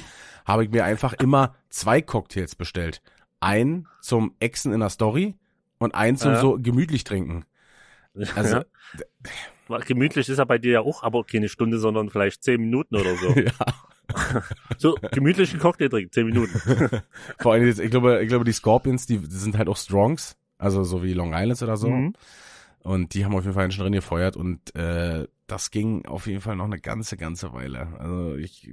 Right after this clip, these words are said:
Speaker 2: kann
Speaker 1: Hallo,
Speaker 2: De-,
Speaker 1: Ballo,
Speaker 2: Details
Speaker 1: Alter.
Speaker 2: kann ich, ähm, wie immer mal nicht verraten, wie, wie immer nicht verraten, aber, puh, das war auf jeden Fall eine ganz schön harte Nummer gewesen.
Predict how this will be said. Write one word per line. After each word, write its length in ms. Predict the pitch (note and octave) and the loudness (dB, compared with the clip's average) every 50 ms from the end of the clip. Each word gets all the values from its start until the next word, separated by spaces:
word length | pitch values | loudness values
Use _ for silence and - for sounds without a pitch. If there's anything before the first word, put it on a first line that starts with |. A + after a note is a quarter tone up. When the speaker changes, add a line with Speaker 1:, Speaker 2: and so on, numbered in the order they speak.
| - - | -12 -8
Speaker 2:
kann 140 | - A2 G#2 | -6 -4 -2
Speaker 1:
Hallo, 320 | G#2+ A#2+ A#2+ A2+ A#2 A2+ | -2 -2 -2 -2 0 0
Speaker 2:
De-, 120 | A2 G#2 F#2 | 0 0 0
Speaker 1:
Ballo, 320 | - A2 G#2 G#2 F#2+ F2+ | 0 0 0 0 0 0
Speaker 2:
Details 420 | F2 F#2+ D#2+ E2+ G#2+ A2 A#2 A#2 | 0 0 0 2 2 2 2 0
Speaker 1:
Alter. 20 | - - | -2 -2
Speaker 2:
kann 100 | A#2 A2 | 0 0
ich, 140 | A2 G2+ G#2 - | 0 -2 -4 -4
ähm, 400 | F#2+ G2+ G2 G2+ F#2+ E2+ F2 F#2 | -4 -2 -2 -2 -2 -4 -4 -2
wie 120 | A2 G2 | -2 0
immer 180 | G2+ A2+ A#2 A2 | 2 2 2 2
mal 140 | G#2+ G#2 G#2+ | 2 2 0
nicht 140 | A#2+ B2+ - | -2 0 0
verraten, 580 | C#3+ C3 A#2 A2 A2+ A#2 - - B2+ C3 B2+ | 0 0 2 2 0 -2 -2 -4 -6 -6 -6
wie, 180 | A#2 G#2+ F2 F2 - - | -8 -6 -6 -8 -8 -8
wie 200 | E2 F#2 F2 D#2+ | -6 -4 -2 0
immer 300 | G#2+ A2 A2 G#2+ G2+ G2 _ _ _ _ _ _ - | 0 0 0 -2 -6 -8 _ _ _ _ _ _ -10
nicht 240 | E2+ G2+ A#2 - | -8 -8 -8 -6
verraten, 400 | - A#2 F#2+ F2+ F2+ E2+ - A2+ | -6 -6 -4 -4 -4 -4 -4 -6
aber, 400 | E2 A1+ C#2 D#2 F2 E2+ E2 D#2 _ _ _ - - - - - - - - - - - - - - - - - - - - - _ | -8 -6 -6 -4 -4 -4 -4 -6 _ _ _ -20 -20 -20 -20 -20 -20 -20 -20 -20 -20 -20 -20 -20 -20 -20 -20 -20 -20 -20 -20 -16 _
puh, 240 | - G3 G3+ E3 G#2 F2 E2+ - - - - - | -2 2 2 2 2 0 -4 -8 -10 -12 -8 -6
das 220 | G#2+ G#2+ - - | -6 -6 -6 -6
war 100 | G#2+ F#2+ | -4 -4
auf 140 | F#2+ G2 F#2 | -4 -4 -4
jeden 140 | A2 G#2+ G#2 | -4 -4 -4
Fall 460 | - A2+ G#2+ G#2 G2+ G2+ G2 F#2 F2+ | -2 0 0 0 0 0 -2 -4 -6
eine 320 | F2 G#2 G2+ G2 F#2+ F#2+ F#2 - | -6 -4 -4 -2 -2 -4 -4 -2
ganz 180 | G2 G2 F#2 | -4 -4 -2
schön 160 | - F#2+ E2 | -4 -6 -4
harte 180 | D#2 E2 D#2+ D#2+ | -4 -6 -6 -6
Nummer 260 | D#2 D#2 D#2 D#2 D#2 | -10 -8 -8 -8 -8
gewesen. 420 | D#2 D2+ D#2+ D#2+ D#2 E2+ E2 D#2 | -6 -6 -8 -8 -8 -8 -10 -12